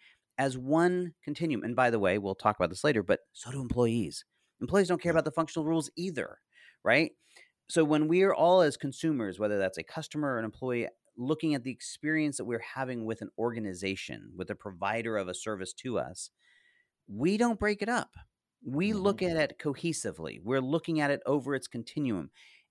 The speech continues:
Speaker 1: And that means that we need to therefore look at our technology stack in the same way. And that I found by breaking it up and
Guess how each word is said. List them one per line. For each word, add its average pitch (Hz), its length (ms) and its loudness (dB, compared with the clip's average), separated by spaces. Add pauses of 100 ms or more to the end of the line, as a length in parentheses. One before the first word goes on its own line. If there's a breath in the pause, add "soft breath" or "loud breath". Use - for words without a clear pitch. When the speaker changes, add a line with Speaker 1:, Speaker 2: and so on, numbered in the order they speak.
(100)
Speaker 1:
And 131 160 -2
that 165 220 -2
means 143 320 -2
that 123 180 -2
we 143 200 -2
need 156 200 0
to 139 120 -6
therefore 123 360 -4
look 117 200 -4
at 113 80 -4
our 95 100 0
technology 139 560 0
stack 98 340 -2
in 98 80 -10
the 85 80 -10
same 80 300 -8
way. - 240 -10 (300)
And 110 180 0
that 101 100 2
I 98 120 0
found 131 480 0
by 95 160 4
breaking 117 460 -2
it 131 60 0
up 123 200 2
and 92 160 -4